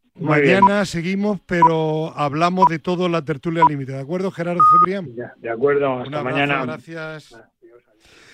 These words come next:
Speaker 2: Nos quedamos ahora en Madrid con Rosa de Tapia, presidenta del coplef de Madrid, Colegio Oficial de Profesores, Licenciados,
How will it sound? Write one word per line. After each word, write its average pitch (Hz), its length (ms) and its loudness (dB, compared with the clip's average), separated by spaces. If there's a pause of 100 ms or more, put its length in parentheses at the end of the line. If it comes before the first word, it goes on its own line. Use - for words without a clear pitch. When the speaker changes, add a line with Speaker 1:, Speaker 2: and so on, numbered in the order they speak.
(500)
Speaker 2:
Nos 147 240 -10
quedamos 196 540 -2
ahora 202 600 -4
en 156 200 -6
Madrid 165 560 -4 (100)
con 147 320 -8
Rosa 185 460 -8
de 156 100 -8
Tapia, 180 360 -6
presidenta 170 640 -4
del 156 200 -4
coplef 170 640 -6
de 147 180 -8
Madrid, 175 340 -4 (340)
Colegio 147 440 -4
Oficial 185 680 -4
de 185 320 -4
Profesores, 165 760 -6
Licenciados, 156 960 -8